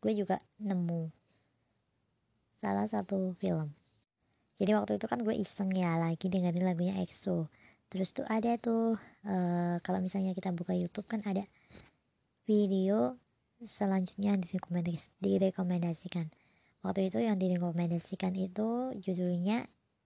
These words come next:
Cinta, Cinta Berasal dari Perubahan gitulah pokoknya. Yang ternyata itu nggak kayak gitu, aslinya tuh judulnya Love by Change. Yap,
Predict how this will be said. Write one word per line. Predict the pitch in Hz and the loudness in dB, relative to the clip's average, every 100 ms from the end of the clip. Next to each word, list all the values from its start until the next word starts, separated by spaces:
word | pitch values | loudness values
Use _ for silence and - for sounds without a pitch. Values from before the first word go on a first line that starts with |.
| _ _ _ _ _ _ _ _ | _ _ _ _ _ _ _ _
Cinta, | - 208 185 180 - 196 214 285 - _ _ _ _ _ _ | -2 0 0 -2 -4 -2 -2 -4 -12 _ _ _ _ _ _
Cinta | - 208 196 220 | -2 0 2 2
Berasal | 208 196 185 208 | 4 2 2 2
dari | 202 185 185 | 2 2 2
Perubahan | 196 180 180 160 196 | 0 2 0 0 -2
gitulah | 185 180 170 170 151 | -2 -4 -2 -2 -4
pokoknya. | - - 190 175 160 - - - _ - | -8 -8 -6 -4 -4 -8 -20 -20 _ -2
Yang | 214 202 196 | 4 4 4
ternyata | 190 185 170 165 - 185 214 233 | 2 2 2 0 0 2 2 2
itu | 196 - 226 269 - _ _ _ _ _ | -2 0 0 -2 -6 _ _ _ _ _
nggak | - 220 208 | 0 0 4
kayak | 208 | 2
gitu, | 202 269 294 247 | 2 -2 0 2
aslinya | 233 202 214 202 | 2 0 0 0
tuh | 202 247 | 0 0
judulnya | 208 190 180 190 214 | 0 0 0 2 2
Love | 208 | 0
by | - 180 | 2 0
Change. | - 170 156 165 - - | 2 0 0 -4 -10 -10
Yap, | 185 185 | -4 -4